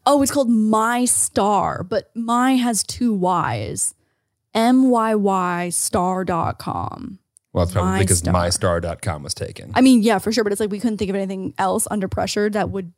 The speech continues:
Speaker 1: like, you know, be good. Also, like, Tyga could afford to buy my star dot com, I'm sure, if he really wanted it.
Speaker 2: No
Speaker 1: So
Speaker 2: pressure,
Speaker 1: anyway,
Speaker 2: babe. No pressure.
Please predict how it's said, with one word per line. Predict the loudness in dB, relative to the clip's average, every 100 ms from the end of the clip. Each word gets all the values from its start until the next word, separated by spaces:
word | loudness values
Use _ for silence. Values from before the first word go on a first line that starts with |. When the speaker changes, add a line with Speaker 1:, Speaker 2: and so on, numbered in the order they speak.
| -14
Speaker 1:
like, | -8 -8 -10 _
you | -4
know, | -2 -2
be | -4
good. | -4 -2 0 0 -4 _ -20 -16 0
Also, | 2 4 2 2
like, | 0 0
Tyga | 0 2 4 2
could | 2 -2
afford | 0 0 2
to | 2
buy | 2 0
my | 0 0
star | -2 -2 0
dot | -2
com, | -2 -4 -2
I'm | -4 -6
sure, | -8 -2 0 0 -2
if | -4
he | -2
really | -2 -2
wanted | -2 -2 -4
it. | -6 -8 _ _ _ 0
Speaker 2:
No |
Speaker 1:
So | 2
Speaker 2:
pressure, | 4
Speaker 1:
anyway, | 4 4
Speaker 2:
babe. | 2 0
No | -2
pressure. | 0 -2 -2